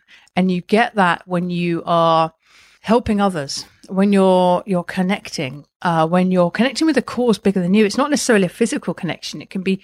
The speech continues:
emotional or intellectual. So powerful things. And I think more so now than ever, we should be thinking about what kind of heartfulness is in our lives. We should be thinking about, um, who we can help,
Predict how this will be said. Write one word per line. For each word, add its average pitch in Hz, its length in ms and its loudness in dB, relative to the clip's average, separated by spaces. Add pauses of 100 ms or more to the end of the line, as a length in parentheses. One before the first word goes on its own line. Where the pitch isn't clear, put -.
(260)
emotional 220 640 2
or 165 120 -2
intellectual. 185 880 -8 (480)
So 214 380 2 (100)
powerful 277 600 0
things. 160 500 -4
And 196 140 0
I 202 60 2
think 269 360 -2
more 262 360 2
so 208 460 0
now 220 360 2
than 196 180 2
ever, 147 380 0 (200)
we 190 140 0
should 196 200 0
be 190 80 -2
thinking 180 400 -2
about 170 240 0
what 170 120 -8
kind 175 120 -4
of 160 60 -4
heartfulness 160 540 -6
is 170 100 -10
in 147 80 -10
our 143 120 -6
lives. 139 500 -8 (480)
We 208 60 -2
should 190 180 0
be 190 80 0
thinking 185 400 -2
about, 170 500 0 (400)
um, 196 220 0
who 233 260 0
we 233 120 -2
can 196 240 -6
help, 240 560 -2